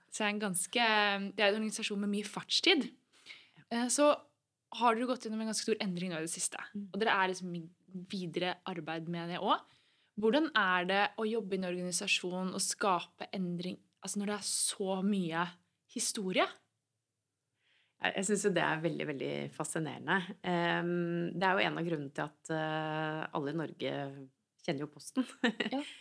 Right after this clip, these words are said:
Speaker 2: Ehm, men vi er tre hundre og femogsytti år, og jeg tror jo en av grunnene til at, eh, man har, eh, overlevd, eh, så lenge,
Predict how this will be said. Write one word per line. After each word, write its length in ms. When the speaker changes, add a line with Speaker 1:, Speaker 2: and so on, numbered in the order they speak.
Speaker 2:
Ehm, 540
men 180
vi 80
er 160
tre 160
hundre 220
og 120
femogsytti 640
år, 220
og 400
jeg 120
tror 240
jo 80
en 160
av 100
grunnene 360
til 100
at, 240
eh, 240
man 220
har, 420
eh, 460
overlevd, 800
eh, 800
så 240
lenge, 280